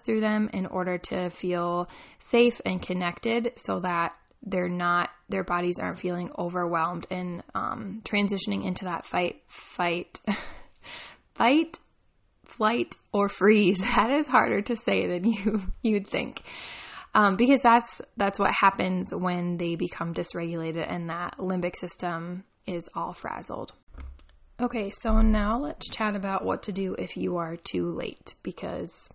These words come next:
let's be honest, a lot of the time we are probably going to be too late. <laughs> So what I really would encourage you to do, obviously make sure the other child is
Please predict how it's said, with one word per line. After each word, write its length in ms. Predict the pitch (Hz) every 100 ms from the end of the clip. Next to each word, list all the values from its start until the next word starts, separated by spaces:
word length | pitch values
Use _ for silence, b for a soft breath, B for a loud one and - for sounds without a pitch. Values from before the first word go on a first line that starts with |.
| B B B B B B B _
let's 260 | - 233 -
be 180 | 262
honest, 680 | 240 214 214 214 220 - - b b b b - _
a 80 | -
lot 300 | 190 196 226
of 60 | 240
the 80 | 247
time 380 | - 214 220
we 120 | 208 185
are 100 | 175
probably 480 | - 180 185 202
going 220 | 196 190 185
to 100 | 185
be 140 | 180
too 200 | - 185
late. 340 | 165 - - 196
<laughs> 40 | 240 - - - B B B B -
So 520 | - 220 220 214 208 - _ _ _ _ _ _ -
what 320 | 202 196 208
I 320 | 226 277 302
really 480 | 247 185 196 190 202
would 180 | 208 208
encourage 420 | 196 - 180 175
you 80 | 185
to 100 | 180
do, 180 | 175 - - _
obviously 720 | - 208 233 254 247 247 240
make 240 | 233 196 185
sure 540 | - 196 196 202 202 b b b b b _
the 140 | 185 175
other 220 | 185 233
child 580 | - 202 202 202 202 202
is 400 | 190 185 180 -